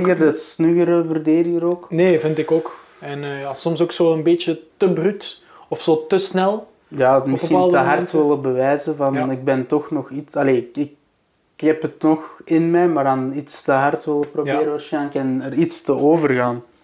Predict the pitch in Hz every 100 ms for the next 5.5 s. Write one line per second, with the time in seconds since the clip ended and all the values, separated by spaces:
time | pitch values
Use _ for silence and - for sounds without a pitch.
0 | - - 131 131 190 185 190 180 165 165
1 | 151 156 170 175 156 151 160 156 - -
2 | 147 139 139 127 117 165 - 175 175 180
3 | - 175 170 160 170 165 - 175 185 165
4 | 135 139 - 160 - 160 156 - - -
5 | - - 151 147 143